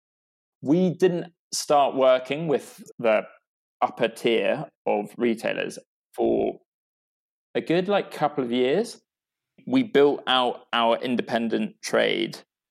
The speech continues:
to, like, a fairly substantial business, literally kind of feet on the streets.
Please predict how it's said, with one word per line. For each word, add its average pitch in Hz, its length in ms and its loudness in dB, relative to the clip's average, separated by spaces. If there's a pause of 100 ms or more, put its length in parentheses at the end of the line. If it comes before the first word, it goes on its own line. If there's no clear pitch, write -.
(440)
to, 170 140 -2
like, 214 160 0
a 220 160 -8 (180)
fairly 381 280 2
substantial 165 1000 -2 (460)
business, 147 560 -2 (640)
literally 123 500 -2
kind 113 160 -8
of 107 60 -8
feet 127 180 -4
on - 80 -6
the 107 80 -8
streets. - 560 -6